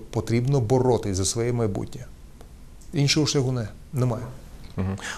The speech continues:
Speaker 2: От проблема опозиційних учасників усіх виборчих, е, перегонів, не тільки цих, що зараз ми маємо справу, от полягає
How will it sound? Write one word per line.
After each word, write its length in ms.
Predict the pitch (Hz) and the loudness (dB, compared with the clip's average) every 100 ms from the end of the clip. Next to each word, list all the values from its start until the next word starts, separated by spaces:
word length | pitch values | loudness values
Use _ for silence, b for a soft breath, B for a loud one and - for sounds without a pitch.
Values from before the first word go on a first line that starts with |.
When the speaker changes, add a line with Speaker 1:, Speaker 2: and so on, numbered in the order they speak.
| B | B
Speaker 2:
От 120 | - | 4
проблема 460 | 127 127 127 113 | 6 6 8 6
опозиційних 800 | 95 104 113 117 113 131 110 98 | 4 4 4 4 4 4 4 4
учасників 720 | 104 - 139 - 104 - 95 92 | 2 4 4 4 2 4 4 4
усіх 360 | - 104 87 | 4 2 4
виборчих, 600 | 98 90 90 - 90 - | 4 4 2 2 0 2
е, 200 | 87 87 | 2 2
перегонів, 480 | 85 98 113 196 104 | 4 4 6 4 4
не 100 | 95 | 2
тільки 320 | 92 85 - | 2 -2 0
цих, 240 | - - 85 | -2 0 0
що 140 | 90 | 0
зараз 320 | 95 87 85 | 2 2 2
ми 60 | 92 | 2
маємо 360 | 92 85 85 | 4 2 0
справу, 380 | 82 - 175 139 | 0 4 6 8
от 160 | 90 87 | 6 4
полягає 480 | 104 107 113 110 | 2 4 8 6